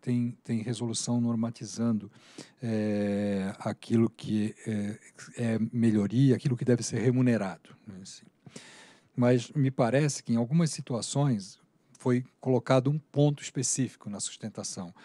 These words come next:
que é a instalação de uma nova torre, por exemplo, ou de novos módulos de controle, né, porque foi instalado um novo equipamento. Bom, eu tenho, assim, um, uma, uma, uma percepção de que, nesses casos, é realmente risco do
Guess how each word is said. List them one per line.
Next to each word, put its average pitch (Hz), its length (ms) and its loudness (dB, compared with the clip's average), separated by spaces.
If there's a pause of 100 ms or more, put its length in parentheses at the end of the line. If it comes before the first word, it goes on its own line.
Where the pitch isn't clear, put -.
(300)
que - 80 -4
é 117 40 2
a - 20 2
instalação 120 640 0
de 123 80 0
uma 120 180 2
nova 120 340 0
torre, 110 520 4
por 107 200 -8
exemplo, 120 580 -2
ou 139 160 2
de 139 140 2
novos 123 360 2
módulos 107 500 2
de 113 80 -8
controle, 107 840 -4
né, 117 100 -10
porque 113 380 -14
foi 127 180 -10
instalado 110 460 -8
um 110 60 -6
novo 110 240 -6
equipamento. 117 680 -4 (880)
Bom, 175 120 -8 (120)
eu 185 120 -2
tenho, 143 360 2
assim, 143 240 -4
um, 117 200 -4
uma, 127 220 -4 (160)
uma, 113 320 -4
uma 110 260 -8
percepção 127 760 -4
de 147 80 -10
que, - 140 -10
nesses 135 420 -4
casos, 135 520 -6
é 190 120 0
realmente 170 440 2
risco 160 460 -2
do 170 380 -2